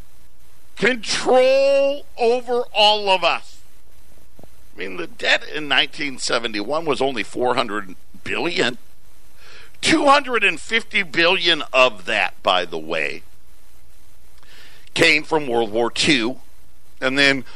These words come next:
Lyndon Johnson and sort of, you know, Lyndon Johnson, think about stuff Lyndon Johnson started, like, uh, food stamps, right? And, and all those, uh, all of those <laughs> programs, which didn't seem like a lot back then.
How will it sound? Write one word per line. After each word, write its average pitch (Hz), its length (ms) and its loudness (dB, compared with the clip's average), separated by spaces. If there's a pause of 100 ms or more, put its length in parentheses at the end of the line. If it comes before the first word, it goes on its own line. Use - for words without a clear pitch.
(120)
Lyndon 139 400 -2
Johnson 135 580 4
and 104 160 -4
sort 127 300 4
of, 110 100 -2
you 117 80 0
know, 107 200 2 (200)
Lyndon 135 400 2
Johnson, 127 340 2
think 202 140 -6
about 220 320 2
stuff 123 240 0
Lyndon 110 300 -2
Johnson 101 460 2
started, 82 460 0
like, 87 360 0
uh, 82 80 -2
food - 320 -6
stamps, - 540 -8 (640)
right? 92 220 0
And, 104 300 0
and 104 180 6
all 110 160 6
those, 107 380 2 (340)
uh, 85 440 2 (220)
all 127 220 6
of 113 120 0
those 107 260 2
<laughs> - 40 -8
programs, 110 840 2 (240)
which 143 340 4 (720)
didn't 240 340 2
seem 220 320 4
like 165 260 6
a 151 60 2
lot 151 420 4
back 143 300 2
then. 147 300 4